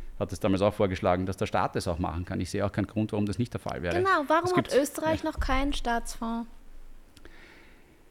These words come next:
Speaker 1: Ja, ähm, weil's immer andere Themen gibt, für die das Geld gebraucht wird. Das ist keine Diskussion, die komplett neu gewesen wäre. Ich glaub, gerade in der Neuausrichtung der öpag hat man das auch diskutiert,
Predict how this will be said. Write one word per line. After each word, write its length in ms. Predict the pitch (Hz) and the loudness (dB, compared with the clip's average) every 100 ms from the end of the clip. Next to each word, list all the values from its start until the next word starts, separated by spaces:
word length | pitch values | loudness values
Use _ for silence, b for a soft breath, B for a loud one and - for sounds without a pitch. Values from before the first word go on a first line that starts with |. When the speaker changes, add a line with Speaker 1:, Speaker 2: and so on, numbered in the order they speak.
| - - _ _ | -20 -20 _ _
Speaker 1:
Ja, 260 | 127 143 139 B B B B | 12 12 12 B B B B
ähm, 500 | 113 110 113 113 104 | 6 8 10 8 6
weil's 320 | 104 104 131 - | 6 8 6 8
immer 280 | 135 151 98 | 10 10 8
andere 640 | 120 135 120 117 117 110 B B B _ _ _ _ _ _ - | 6 8 10 10 10 6 B B B _ _ _ _ _ _ 4
Themen 300 | 110 113 95 | 8 8 6
gibt, 260 | 90 - | 0 -2
für 160 | - 95 | -8 -2
die 160 | 101 | 0
das 160 | 98 98 | 0 -2
Geld 220 | 95 85 | -2 -2
gebraucht 440 | - 76 73 - - | -4 -2 -2 -2 -10
wird. 220 | 73 - - b b b b | -10 -12 -20 b b b b
Das 140 | - 113 | -6 -4
ist 160 | 101 | -4
keine 220 | - 113 113 | 2 2 2
Diskussion, 520 | 107 117 - 98 104 | -2 -4 0 2 2
die 80 | 104 | 0
komplett 320 | 98 95 90 | 0 0 2
neu 200 | 90 107 | 2 4
gewesen 400 | 117 110 107 104 | 2 2 2 4
wäre. 440 | 101 107 107 104 | 4 6 6 4
Ich 100 | 90 | 0
glaub, 160 | - - | -6 -2
gerade 280 | 95 90 98 | 2 4 4
in 100 | 98 | 2
der 80 | |
Neuausrichtung 760 | 95 92 95 95 - 92 - 95 | 2 2 2 2 -2 -8 -6 -6
der 140 | 95 | -4
öpag 320 | 85 - 98 - | -4 -4 -4 -4
hat 160 | - | -4
man 80 | 92 | -4
das 140 | 87 | -2
auch 120 | 90 85 | -4 -4
diskutiert, 640 | 95 - 87 107 120 | -6 -6 -2 2 2